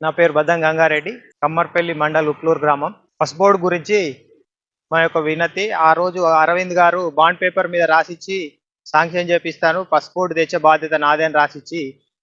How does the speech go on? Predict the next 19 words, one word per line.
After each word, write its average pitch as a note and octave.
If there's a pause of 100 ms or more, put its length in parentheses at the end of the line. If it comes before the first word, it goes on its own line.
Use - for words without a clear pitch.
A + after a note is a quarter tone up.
(140)
ఐదు D#3
సంవత్సరాలు E3
పట్టే D#3
నుండి D#3+ (280)
ఇప్పుడు, D3 (200)
ఆ, D3+
ఎలక్-, F3
ఆ, D3
అసెంబ్లీ G#3+
ఎన్నికల F#3+
మూమెంట్ల F3+ (440)
మళ్ళీ F3+
శాంక్షన్, F3
మోడీ F3+
గారిని F3+
తోలుకొచ్చి E3+
శాంక్షన్ E3
చేపించారు, D#3+
సంతోషం. D#3+